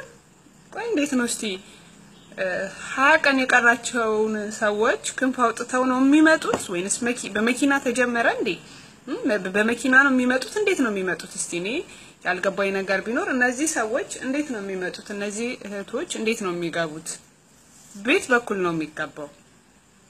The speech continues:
የተዘጋጀ ነገር አለ? ሲቀጥል ደግሞ ማለት ነው እናንተ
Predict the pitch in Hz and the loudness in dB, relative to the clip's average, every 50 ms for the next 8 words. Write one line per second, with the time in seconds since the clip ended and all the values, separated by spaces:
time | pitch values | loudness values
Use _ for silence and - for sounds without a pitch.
0 | _ _ _ _ _ _ _ _ _ _ _ _ _ _ _ _ _ _ - 196 | _ _ _ _ _ _ _ _ _ _ _ _ _ _ _ _ _ _ -10 -8
1 | 214 214 208 214 214 220 220 220 214 240 240 254 254 247 277 277 330 381 480 587 | -6 -2 2 2 4 6 4 4 4 2 2 2 4 4 6 6 6 6 4 2
2 | 622 587 - - - - - _ _ - - - - 403 403 - 370 359 359 339 | 0 -2 -2 -10 -20 -20 -20 _ _ -16 -12 -10 -6 -4 0 2 2 2 2 0
3 | 285 254 220 220 220 240 359 - - 208 175 180 - - 190 175 - 277 294 294 | -2 2 2 2 2 0 -2 0 -2 -2 -2 -4 -8 -10 -10 -8 -4 0 2 2
4 | 262 240 220 | 2 2 0